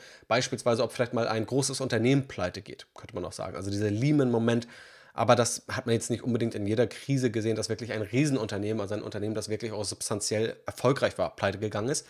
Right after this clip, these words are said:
Im deutschen Mittelstand hat man das schon teilweise gesehen, aber auch das waren jetzt nicht wirklich kerngesunde Unternehmen, muss man auch dazu sagen. Was ist jetzt mein Fazit aus den zwölf Indikatoren? Gehen wir sie noch mal ganz kurz durch. Weniger M and A Transaktionen, würde ich sagen, check,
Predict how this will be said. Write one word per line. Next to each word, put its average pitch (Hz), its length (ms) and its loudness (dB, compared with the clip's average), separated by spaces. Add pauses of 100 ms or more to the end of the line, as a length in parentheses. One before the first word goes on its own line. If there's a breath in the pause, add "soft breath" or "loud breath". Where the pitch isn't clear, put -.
(160 loud breath)
Im 110 80 -6
deutschen 135 260 6
Mittelstand 156 400 2
hat 131 120 -2
man 160 100 2
das 160 100 0
schon 151 120 -4
teilweise 147 400 -2
gesehen, 135 360 2 (440 loud breath)
aber 107 100 -4
auch - 80 -4
das - 180 -2
waren 123 140 4
jetzt - 300 -2 (120)
nicht 131 300 2
wirklich 131 320 2
kerngesunde 123 600 4
Unternehmen, 110 580 0
muss - 160 -12
man 104 100 -4
auch 101 60 -8
dazu 107 300 -6
sagen. - 300 -12 (220)
Was 151 180 4
ist 160 100 0
jetzt 151 180 2
mein 127 160 2
Fazit - 420 -4
aus - 140 -10
den 98 160 -8
zwölf - 260 -6
Indikatoren? - 640 -12
Gehen 160 160 4
wir 170 60 4
sie 156 80 4
noch 147 120 2
mal 143 80 4
ganz 165 240 0
kurz - 240 -2
durch. 202 340 4 (260)
Weniger 139 680 4
M 120 140 4
and 120 120 0
A 151 100 4
Transaktionen, 131 720 0
würde 113 120 0
ich 107 60 -6
sagen, 104 240 0
check, - 320 -2